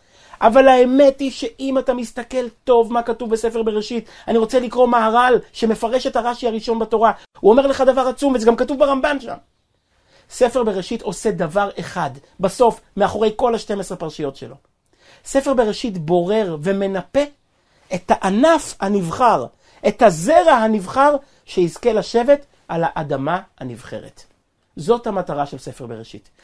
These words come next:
למצוא את הענף, את העלה, את הזרע האחד, מתוך כל משפחת העמים,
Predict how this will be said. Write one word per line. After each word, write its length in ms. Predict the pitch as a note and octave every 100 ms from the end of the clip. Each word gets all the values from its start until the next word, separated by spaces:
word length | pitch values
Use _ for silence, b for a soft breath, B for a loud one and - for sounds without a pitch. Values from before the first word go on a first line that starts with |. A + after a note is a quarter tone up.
| b A3
למצוא 600 | C#4+ C#4+ - F#4+ F#4 - _ _ -
את 120 | B3+
הענף, 640 | E4+ D#4+ F#4+ F4+ - - - _ _ _ - B3
את 140 | -
העלה, 420 | - C4+ D#4+ E4+ D4+ - _ _ _ -
את 120 | A3+ C4
הזרע 420 | F3+ A#3+ E4+ E4+
האחד, 520 | D#4 C#4 - C4+ A#3+ E3 b A3
מתוך 720 | D#4+ - _ G#4+ G4+ - -
כל 260 | F4+ F#4 F4+
משפחת 480 | D4 D4+ C4+ B3 G#3+
העמים, 380 | G3 F#3 C#3